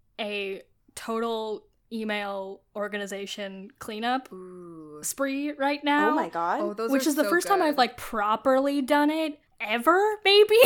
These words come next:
Speaker 1: <laughs> at least with the email I have, which
Speaker 3: Whoa.
Speaker 1: is one I've had for a long time. But, I mean, I had, like, labels and stuff, but I wasn't, like, doing 'em in a way that makes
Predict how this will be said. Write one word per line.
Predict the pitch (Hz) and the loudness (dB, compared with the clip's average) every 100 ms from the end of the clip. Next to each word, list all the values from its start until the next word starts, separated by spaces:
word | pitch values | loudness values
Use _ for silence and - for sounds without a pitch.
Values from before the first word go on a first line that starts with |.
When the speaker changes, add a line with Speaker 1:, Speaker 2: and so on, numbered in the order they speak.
| 807 | 8
Speaker 1:
<laughs> | 784 679 | 6 8
at | 381 | 6
least | 320 440 427 | 8 6 6
with | 392 | 2
the | 339 254 | 2 0
email | 277 | 0
I | 277 240 | 2 0
have, | 220 226 262 269 | 2 4 4 4
which | 226 | 4
Speaker 3:
Whoa. | 208 254 262 247 220 208 190 | 4 6 6 6 6 2 0
Speaker 1:
is | 202 | 4
one | 330 | 6
I've | 320 269 | 6 4
had | 269 247 | 2 2
for | 247 226 220 | 0 -2 -2
a | 220 | -4
long | 214 208 214 | -4 -4 -6
time. | 233 208 202 202 | -6 -6 -6 -12
But, | 214 226 220 | -8 -6 0
I | 262 | 2
mean, | 294 | 4
I | 277 | 4
had, | 269 320 | 2 2
like, | 302 240 | 2 0
labels | 202 214 220 226 | -4 -6 -6 -6
and | 226 | -8
stuff, | - 226 220 | -6 -8 -6
but | 208 | -8
I | 208 | -6
wasn't, | 247 254 240 | -6 -4 -6
like, | 220 - | -6 -10
doing | 220 202 202 | -10 -8 -8
'em | 202 202 196 _ _ _ - | -8 -10 -16 _ _ _ -2
in | 247 | 0
a | 220 | 2
way | 220 214 | 0 0
that | 214 | -2
makes | 214 | -4